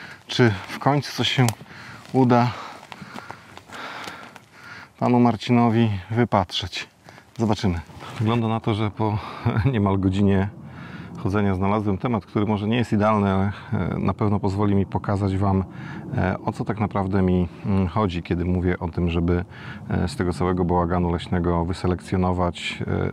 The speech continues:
temat, który fotografujemy. Patrzcie, ja w tej chwili jestem na stu trzydziestu pięciu milimetrach, e, przysłona cztery, e, iso, myślę, możemy znowu zmniejszyć, ponieważ fotografuję z, ze statywu. Mm, znowu wybierzmy sobie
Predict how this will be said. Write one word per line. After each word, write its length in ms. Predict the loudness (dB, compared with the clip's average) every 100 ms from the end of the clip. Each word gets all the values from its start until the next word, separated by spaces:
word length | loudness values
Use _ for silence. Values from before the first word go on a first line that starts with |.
| -6
temat, 320 | -2 0 0
który 240 | -2 0 0
fotografujemy. 680 | 0 0 0 2 2 2 0 -6 -14 -14 -12 -4
Patrzcie, 220 | -4 -2
ja 40 | -2
w 60 |
tej 120 | -2
chwili 240 | -2 0 0
jestem 320 | 0 2 2
na 220 | 2 0
stu 200 | -2 -4
trzydziestu 440 | -2 0 0 0 0
pięciu 300 | 2 4 4
milimetrach, 640 | 6 4 4 2 -2 -4 -16 -18 -20 -20 -20 -20 -20 -20 -14 -2
e, 200 | 2 2
przysłona 460 | 2 -2 0 0 0
cztery, 400 | 2 2 2 0 -6 -18 -16 -2
e, 200 | 2 2 0
iso, 220 | -6 -2 0
myślę, 280 | 0 2
możemy 480 | 2 4 4 4 4 0 -2 0
znowu 340 | 2 2 2
zmniejszyć, 480 | 2 2 2 0 -6
ponieważ 360 | 0 2 0 -2
fotografuję 640 | -2 0 0 2 2 2 -4 -14 -14 -14 -8 -4
z, 760 | 0 2 4 4 2 0 0
ze 100 | -2
statywu. 760 | -2 -4 0 0 2 2 2 0 -4
Mm, 440 | -2 0 0 0
znowu 360 | 2 2 2 2
wybierzmy 440 | 2 0 2 0
sobie 480 | 0 0 2 4 2